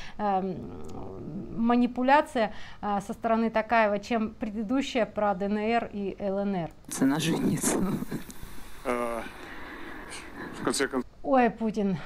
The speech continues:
Speaker 1: а, как ему всё не нравится, натянул дежурную улыбку, вы-, э, не смотрит на собеседника, вообще никуда не смотрит, не участвует вообще в беседе, у него нет эмоций, видимо, сидит и думает, как же я его накажу.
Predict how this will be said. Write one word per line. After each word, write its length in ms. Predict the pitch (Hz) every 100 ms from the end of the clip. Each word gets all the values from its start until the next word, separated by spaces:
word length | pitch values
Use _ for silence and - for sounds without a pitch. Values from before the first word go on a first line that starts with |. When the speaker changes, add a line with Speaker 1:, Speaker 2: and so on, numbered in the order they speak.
| - 185
Speaker 1:
а, 280 | 175 175
как 240 | 175 233 220
ему 220 | 196 185
всё 160 | - 196
не 120 | 190
нравится, 460 | 226 277 311 311
натянул 440 | 226 226 240 240 196
дежурную 580 | 180 190 190 180 180 185
улыбку, 760 | 233 320 - 320 285 262 240
вы-, 240 | 202 214 233
э, 320 | - 214 202 202
не 240 | 254 302
смотрит 680 | 294 240 233 240 220 175 180
на 140 | 175
собеседника, 720 | - 170 185 - 277 294 269
вообще 280 | 208 208 -
никуда 320 | 185 - 170
не 120 | 170 180
смотрит, 400 | 240 277 311 277 - - -
не 320 | 254 339 370
участвует 840 | 370 370 359 302 262 - 220 208
вообще 360 | 202 202 - 196
в 80 | 165
беседе, 640 | 160 185 - 262 269 294
у 120 | 269
него 240 | 226 214 202
нет 280 | 202 190 180
эмоций, 540 | 185 240 262 254 233
видимо, 420 | 202 220 233 226
сидит 380 | 226 214 254 302
и 20 |
думает, 340 | 208 208 196 -
как 240 | 240 262
же 100 | 233
я 200 | 202 202
его 200 | 208 185
накажу. 720 | 196 190 190 185 175 156 143